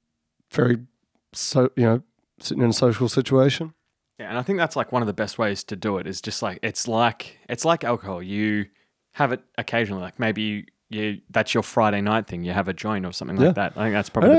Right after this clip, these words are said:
Speaker 1: have
Speaker 2: best
Speaker 1: a,
Speaker 2: one.
Speaker 1: I have quite a few very high functioning, um, people who smoke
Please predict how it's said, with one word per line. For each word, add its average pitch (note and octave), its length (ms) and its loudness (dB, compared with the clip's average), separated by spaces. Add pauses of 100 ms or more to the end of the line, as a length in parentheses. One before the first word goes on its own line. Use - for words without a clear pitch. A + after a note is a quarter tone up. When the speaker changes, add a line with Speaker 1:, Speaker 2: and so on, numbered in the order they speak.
Speaker 1:
have D3+ 100 4
Speaker 2:
best G2+ 160 0
Speaker 1:
a, - 40 0
Speaker 2:
one. A#3 120 2
Speaker 1:
I - 40 4
have F#3+ 280 0
quite F3 240 6
a E3+ 40 2
few C#3+ 280 4
very B2+ 380 4
high A#2+ 280 4
functioning, A2+ 760 0 (1000)
um, G#2+ 460 2 (300)
people A2+ 220 2
who A2 100 6
smoke - 440 0